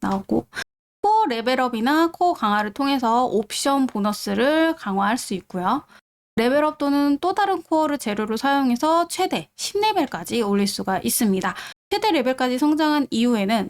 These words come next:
해당 코어의 희귀도에 맞는 경화석을 사용해 랜덤하게 옵션을 강화할 수 있습니다. 옵션 강화도 백 프로까지만 강화가 가능하고요. 특성은 특정 속성 헌터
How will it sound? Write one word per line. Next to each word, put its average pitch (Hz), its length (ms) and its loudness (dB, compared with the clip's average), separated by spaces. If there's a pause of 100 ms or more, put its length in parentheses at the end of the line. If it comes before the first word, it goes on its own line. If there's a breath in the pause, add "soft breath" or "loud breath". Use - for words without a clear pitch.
해당 359 340 2
코어의 240 320 0
희귀도에 339 720 0
맞는 226 580 2
경화석을 202 680 -2
사용해 226 480 0
랜덤하게 190 600 -2
옵션을 196 400 -2
강화할 185 360 -4
수 - 160 -6
있습니다. 190 560 -2 (340 loud breath)
옵션 311 260 2
강화도 233 360 0
백 226 300 -6
프로까지만 247 800 0
강화가 202 380 -2
가능하고요. 220 760 -2 (420 loud breath)
특성은 320 600 0 (340)
특정 440 460 -2
속성 240 460 -6 (200)
헌터 247 500 0